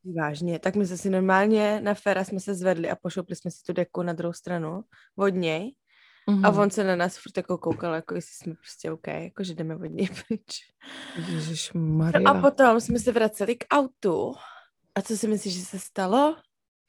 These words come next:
Speaker 1: No prostě jsme se neschodli na, v, jako v který ulici jsme to auto nechali. A my jsme prostě
Speaker 2: Ježiš, <laughs>
Speaker 1: hodinu
Speaker 2: to
Speaker 1: jsme
Speaker 2: normálně.
Speaker 1: hledali auto, že jo? <laughs>
Speaker 2: Ježiš.
Speaker 1: Mhm.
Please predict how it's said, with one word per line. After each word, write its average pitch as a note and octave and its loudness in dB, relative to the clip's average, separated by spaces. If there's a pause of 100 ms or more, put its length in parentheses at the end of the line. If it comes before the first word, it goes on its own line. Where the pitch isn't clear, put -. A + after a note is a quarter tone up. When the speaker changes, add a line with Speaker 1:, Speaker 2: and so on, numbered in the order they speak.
(760)
Speaker 1:
No B3 6
prostě A#3 2
jsme G#3+ 0
se A3 0
neschodli G3+ 0
na, G3 0 (160)
v, - -2
jako G3+ 0
v - -10 (140)
který F#3+ 0
ulici G3 0
jsme F#3+ -2
to - -2
auto F3+ -2
nechali. F3+ 2
A F3+ 0
my F3 0
jsme F#3 -8 (120)
prostě G3 10
Speaker 2:
Ježiš, B3 8
<laughs> - -2
Speaker 1:
hodinu G4 10
Speaker 2:
to A3+ 8 (100)
Speaker 1:
jsme - 6
Speaker 2:
normálně. B3 8
Speaker 1:
hledali A3 10
auto, C#4 8
že A#3+ 8
jo? C4+ 8 (180)
<laughs> G#4+ 8
Speaker 2:
Ježiš. G3 2 (520)
Speaker 1:
Mhm. B3 0